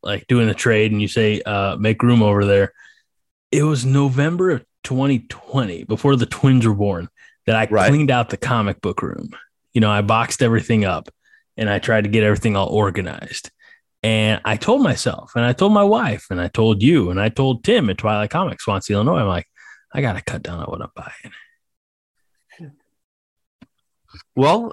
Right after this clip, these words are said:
Speaker 2: you, so you're not buying more. It's, I'm just giving you, like, I'm giving you the ones back that you already had,
Speaker 1: But I
Speaker 2: plus
Speaker 1: still,
Speaker 2: ones that I bought.
Speaker 1: I still buy kind of a lot. <laughs>
Speaker 2: That's, you know, I, it's, I find, I think I was,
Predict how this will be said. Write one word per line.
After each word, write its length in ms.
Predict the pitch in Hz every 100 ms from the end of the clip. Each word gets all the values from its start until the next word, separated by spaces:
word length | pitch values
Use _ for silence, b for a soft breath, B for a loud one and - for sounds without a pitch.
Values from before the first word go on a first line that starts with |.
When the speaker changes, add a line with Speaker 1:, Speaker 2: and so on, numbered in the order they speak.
| -
Speaker 2:
you, 340 | 143 156 151
so 100 | 139
you're 80 | 220
not 180 | 269 220
buying 360 | 139 220 156 104
more. 420 | 95 71 85 - b b b b
It's, 500 | 123 131 - - - - 104
I'm 220 | 143 160
just 260 | 135 -
giving 360 | 113 175 170 120
you, 240 | 117 110 98
like, 200 | 110 98
I'm 240 | 131 165
giving 260 | 147 147 135
you 120 | 135
the 100 | 113
ones 560 | 107 123 139 139 - - -
back 360 | 101 123 123
that 100 | 120
you 140 | 107 117
already 220 | 123 135
had, 380 | 123 90 98 101 _
Speaker 1:
But 100 | - -
I 60 |
Speaker 2:
plus 280 | - 156 160
Speaker 1:
still, 120 | 156
Speaker 2:
ones 180 | 147 156
that 100 | 120
I 140 | 135
bought. 340 | 143 90 78 71 - _
Speaker 1:
I 40 | -
still 340 | - 147 - _
buy 580 | 69 64 - 52 - -
kind 260 | - 90 -
of 80 | -
a 220 | 50 -
lot. 300 | 50 50 - -
<laughs> 640 | - - - - - -
Speaker 2:
That's, 340 | - - - - _ _ _ _ _ _ B B B B -
you 160 | 131
know, 140 | 123 123
I, 160 | 113
it's, 340 | 120 120 117 -
I 100 | 117
find, 220 | 113 139 127
I 80 |
think 180 | 113 117
I 100 | 107
was, 300 | 110 101 -